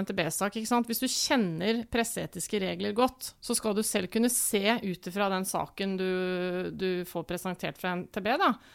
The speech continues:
OK, her er det en som, eh, blir utsatt for beskyldninger. Å ja, der kommer svaret. OK, samtidig imøtegåelse er ivaretatt. Det er jo et instinkt en journalist skal ha, ikke sant?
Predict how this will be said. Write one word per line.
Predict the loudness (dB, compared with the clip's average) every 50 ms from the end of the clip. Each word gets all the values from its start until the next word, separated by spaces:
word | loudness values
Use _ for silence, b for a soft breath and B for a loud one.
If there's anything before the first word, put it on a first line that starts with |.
| b b b -2
OK, | 2 2 2 2
her | 4 4 4 6 6
er |
det | 6 6 4
en | 4 4
som, | 2 2 4 4 4
eh, | 4 4 4 4 4
blir | 2 2 2
utsatt | 0 -2 -4 -4 -4
for | -4 -4
beskyldninger. | -4 -2 -2 -2 -2 -2 -2 -4 -2 -2 -2 2
Å | 4 6 8
ja, | 8 8 8
der | 8 6 6 4
kommer | 4 2 2 2
svaret. | 0 0 0 0 0 0 0 2
OK, | 2 2 2 4 2 2 2
samtidig | 0 0 -2 0 0 0 -2 0 0
imøtegåelse | 0 0 -2 -2 -4 -6 -6 -4 -4 -4 -2 -2 0
er | 0 0 0
ivaretatt. | -2 -2 -4 -2 -2 -2 -2 -4 -4 -2
Det | 2 4
er | 4
jo | 4 4
et | 2 -2 -2
instinkt | -2 -4 -4 -6 -6 -6 -6 -4 -4 -4
en | -4
journalist | -4 -4 -4 -4 -4 -6 -6
skal | -4 -2 0
ha, | 2 2 2
ikke | 2 2 0
sant? | 0 2 2 0 -2